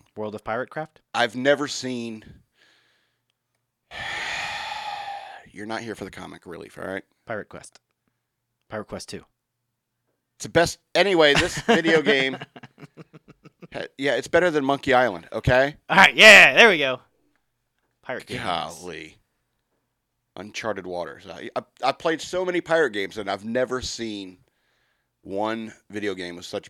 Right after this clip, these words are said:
Speaker 2: beautiful accuracy to what it's like to live on the ocean. And since I was in the Navy, I actually did live on the ocean,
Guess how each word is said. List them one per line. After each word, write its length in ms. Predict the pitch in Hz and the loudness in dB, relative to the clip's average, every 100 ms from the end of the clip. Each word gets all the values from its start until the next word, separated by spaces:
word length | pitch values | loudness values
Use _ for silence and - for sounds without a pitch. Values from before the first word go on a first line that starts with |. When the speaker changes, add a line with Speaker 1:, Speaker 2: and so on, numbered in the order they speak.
| _ | _
Speaker 2:
beautiful 640 | 104 104 101 - 101 92 - _ | -14 -12 -12 -10 -8 -8 -12 _
accuracy 720 | - 104 - 98 90 95 90 85 | -4 -4 -4 -16 -16 -16 -16 -16
to 480 | 104 92 87 85 _ _ _ _ _ _ _ - _ - | -14 -14 -14 -18 _ _ _ _ _ _ _ -20 _ -12
what 140 | 98 | -12
it's 140 | 101 | -10
like 300 | 123 151 - | -4 -4 -4
to 120 | - 95 | -14 -16
live 340 | 92 104 104 | -10 -8 -8
on 180 | 76 95 | -10 -10
the 160 | 95 104 | -12 -12
ocean. 320 | 107 - - _ _ _ _ _ _ | -12 -16 -20 _ _ _ _ _ _
And 160 | - 98 | -12 -10
since 220 | 131 131 | -10 -6
I 100 | 101 | -2
was 200 | 120 95 | -2 -2
in 160 | 143 202 | -4 -4
the 80 | 113 | -6
Navy, 360 | 101 98 101 | -4 -4 -2
I 140 | 98 113 | 0 2
actually 400 | 127 - 123 131 | 0 -2 -8 -6
did 260 | 196 143 | -4 -6
live 360 | 113 104 95 90 | -6 -6 -6 -8
on 240 | 101 98 90 | -10 -10 -12
the 160 | 87 | -16
ocean, 420 | 78 78 - - | -18 -20 -20 -20